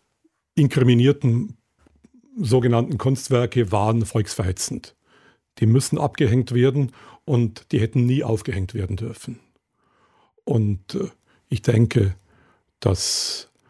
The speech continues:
ein Kurator dafür zuständig ist, zu schauen, dass nicht unter seiner Ägide Straftaten begangen werden. Da ist, bin ich als jemand, der mal Staatsanwalt war, äh, ganz, ganz klar. Aber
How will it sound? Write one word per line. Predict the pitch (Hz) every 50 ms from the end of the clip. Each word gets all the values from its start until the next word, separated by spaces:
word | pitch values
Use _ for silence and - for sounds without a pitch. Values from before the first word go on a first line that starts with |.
| _ _ _ _ _ _ -
ein | 123 -
Kurator | - - 120 107 104 101 101 117 117 - - 131 131 135 135 120 - _ _ -
dafür | 117 104 98 113 107
zuständig | 95 - 151 127 - - 120 98 98 87 98 -
ist, | - 120 - - - - - _ _ _ _ _ _ _ _ _ _ _ _ _ -
zu | - -
schauen, | 104 - - 107 107 117 127 127 117
dass | 120 104 95 - - - -
nicht | 165 165 120 110 113 117 - -
unter | 165 120 - 127
seiner | 98 120 110 107 117 117 120
Ägide | 143 113 104 98 - 120 120 113 120 107
Straftaten | - - 127 120 117 - - - 92 87 - - -
begangen | - 107 - 98 92 95 92 92
werden. | 117 123 110 104 - - - _ _ _ _ _ _ _ _ _ _ _ _ _ _ _ -
Da | - 107 107
ist, | 127 - - - - - - - _ _ _
bin | - 123 120
ich | 135 117 -
als | 120 113 98 -
jemand, | 113 110 113 113 101 -
der | 123
mal | 104 107 104 92
Staatsanwalt | - - 104 104 - - 127 113 98 107 107 107 95
war, | 101 107 107 107 107 95 - - - - - - - - -
äh, | 151 120 104 117 123 135 151 156 151 - - _ _ _ _ _ _ -
ganz, | - 107 107 113 101 - - - -
ganz | - 120 110 104 -
klar. | - - 117 104 98 92 85 - _ _ _ _ - - - - - -
Aber | - 113 95 98 92 101 95 98 92